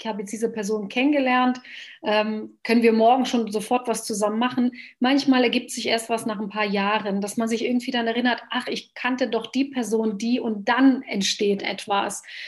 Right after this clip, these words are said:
Ähm, insofern ist dieses Vernetzen,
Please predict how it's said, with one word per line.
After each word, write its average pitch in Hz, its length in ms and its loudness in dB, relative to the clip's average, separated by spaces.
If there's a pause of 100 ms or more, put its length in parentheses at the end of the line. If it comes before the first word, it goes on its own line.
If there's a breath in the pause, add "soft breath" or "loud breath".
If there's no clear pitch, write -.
(200 loud breath)
Ähm, 214 600 0
insofern 240 480 2
ist 240 160 0
dieses 220 320 -2
Vernetzen, 262 960 2